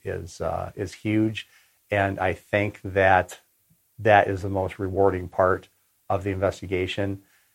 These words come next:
is near the end, is, uh, seeing the trafficker get locked up and seeing the victims get help. Um, and actually, the victims usually get help right away in the investigation. So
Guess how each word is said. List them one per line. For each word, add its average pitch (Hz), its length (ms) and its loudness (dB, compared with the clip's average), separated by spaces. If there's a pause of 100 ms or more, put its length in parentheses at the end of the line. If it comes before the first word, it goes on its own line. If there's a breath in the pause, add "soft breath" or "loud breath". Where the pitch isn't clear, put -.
(140)
is 95 300 -2
near 107 180 -2
the 95 200 -6
end, 98 360 -2 (240)
is, 92 400 -6
uh, 90 240 0
seeing 98 260 -8
the 92 60 -8
trafficker 90 460 0
get 90 220 -6
locked 87 300 0
up 90 280 -2
and 90 140 -12
seeing 95 200 -10
the 90 80 -8
victims 92 380 -8
get - 180 -8
help. 95 340 -4 (520 soft breath)
Um, 92 340 2
and 104 100 0
actually, 104 260 2
the 95 60 -4
victims 92 400 -4
usually 92 280 -6
get 95 180 -6
help 95 320 -4
right 87 180 2
away 92 360 -2
in 92 80 -8
the 95 60 -10
investigation. 92 720 -8
So 90 340 -2